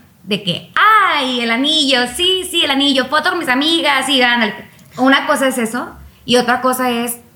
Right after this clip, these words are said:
si tú tienes la meta de tener un hijo, no estoy diciendo que, "Ay, ya a los treinta", porque a los treinta y uno ya no puedes,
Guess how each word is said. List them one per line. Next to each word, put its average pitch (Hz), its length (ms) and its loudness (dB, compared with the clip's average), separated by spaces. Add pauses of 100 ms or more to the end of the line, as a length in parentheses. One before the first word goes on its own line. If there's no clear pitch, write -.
(320)
si 226 180 -2
tú 277 120 -4
tienes 359 320 -4
la 294 80 0
meta 202 260 -2
de 170 80 0
tener 185 300 -2
un 233 120 0
hijo, 233 360 -2
no 247 160 0
estoy 240 160 -2
diciendo 269 340 -2
que, 247 80 0
"Ay, 196 260 0
ya 196 100 0
a 190 40 0
los 190 160 -4
treinta", 208 260 -2
porque 220 200 -4
a - 20 0
los 202 220 0
treinta 190 200 0
y 226 80 0
uno 359 120 2
ya 349 100 2
no 302 120 0
puedes, 240 200 0